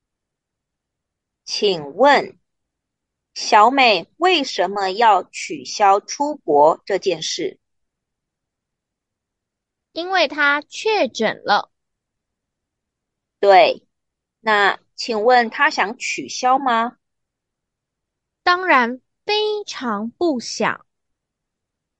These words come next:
Speaker 1: 为什么你觉得她非常不想？
Speaker 2: 因为她说不得不取消。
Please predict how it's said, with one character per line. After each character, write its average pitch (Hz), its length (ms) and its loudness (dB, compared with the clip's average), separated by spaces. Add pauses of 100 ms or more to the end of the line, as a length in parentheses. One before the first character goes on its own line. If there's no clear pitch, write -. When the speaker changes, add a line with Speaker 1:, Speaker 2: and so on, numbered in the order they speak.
(680)
Speaker 1:
为 359 240 2
什 190 280 2
么 190 340 4
你 151 160 -12
觉 156 240 4
得 180 180 4
她 220 460 -2 (160)
非 320 440 -2
常 147 640 -4
不 208 160 -6
想？ - 420 -6 (2500)
Speaker 2:
因 320 180 -4
为 339 160 4
她 302 240 -2
说 302 520 0 (240)
不 453 160 2
得 277 200 2
不 359 360 -6
取 - 400 -14
消。 269 520 0